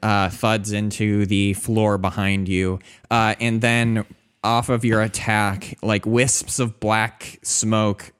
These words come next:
kind of move towards and, um, into, like, one of the wraiths that is nearby, uh, and, uh, kind of, like,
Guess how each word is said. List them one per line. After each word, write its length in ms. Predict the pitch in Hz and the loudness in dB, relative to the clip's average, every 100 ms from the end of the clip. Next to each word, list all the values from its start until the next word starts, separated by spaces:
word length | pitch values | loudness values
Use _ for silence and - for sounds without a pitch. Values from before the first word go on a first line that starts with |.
| - | -6
kind 260 | 113 107 | 0 2
of 140 | 107 101 | 2 2
move 400 | 113 117 117 - | 4 4 2 -2
towards 640 | - 110 110 110 104 - | -4 0 2 2 0 -4
and, 480 | - 104 101 98 95 - 98 | -4 -2 -2 -2 -6 -4 -2
um, 480 | 95 92 87 95 110 - - - - | 0 0 -4 -8 -12 -18 -20 -20 -4
into, 880 | 131 131 127 - 127 120 117 107 - 107 | 0 2 0 0 2 2 2 0 -2 -2
like, 260 | 110 104 | -2 0
one 160 | 113 110 | 0 -2
of 80 | 104 | 0
the 460 | 104 104 98 92 98 | 0 2 0 -4 -6
wraiths 480 | 101 113 107 107 - | -2 0 0 0 -2
that 160 | 104 104 | 0 0
is 240 | 98 98 | 0 -2
nearby, 840 | 98 107 98 101 101 90 92 92 - _ _ _ - | -2 -2 -2 -2 -2 -2 -4 -6 -14 _ _ _ -8
uh, 520 | 107 104 101 98 87 _ - | -4 -2 -4 -8 -12 _ -12
and, 760 | 107 107 104 101 98 95 92 98 - - | -6 -4 -4 -4 -4 -6 -6 -10 -12 -4
uh, 600 | 101 101 98 95 90 92 104 - - _ _ _ _ _ _ - | -2 0 0 0 -2 -4 -6 -14 -20 _ _ _ _ _ _ -12
kind 360 | - 117 117 113 | -4 0 0 2
of, 220 | 110 107 | 0 0
like, 260 | 110 107 | -2 -2